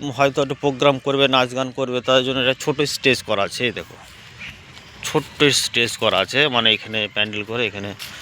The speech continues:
স্টেজের ওপরে এইখানে, আহ, একটু নাচ গান করে। এই যে বড়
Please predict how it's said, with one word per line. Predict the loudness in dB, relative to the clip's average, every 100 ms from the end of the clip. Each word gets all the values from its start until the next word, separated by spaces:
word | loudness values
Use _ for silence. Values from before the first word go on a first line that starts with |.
| -8 -4
স্টেজের | 0 0 2 2
ওপরে | 0 0 2
এইখানে, | 2 -2 -12 -14 -16 -20 -20 -20 -16 -2
আহ, | 0 2 0
একটু | -2
নাচ | -2 -2 -2
গান | -6 -4
করে। | -6 -4 -8 -10 -20 -20 -20 _ -20 -20 -20 -20 _ _ -20 -20 -20 -20 -20 -20 -20 -20 -20 -18 -14 -8 -8 -10 -18 -18 -16 -14 -12 -4
এই | -4
যে | 4
বড় | 4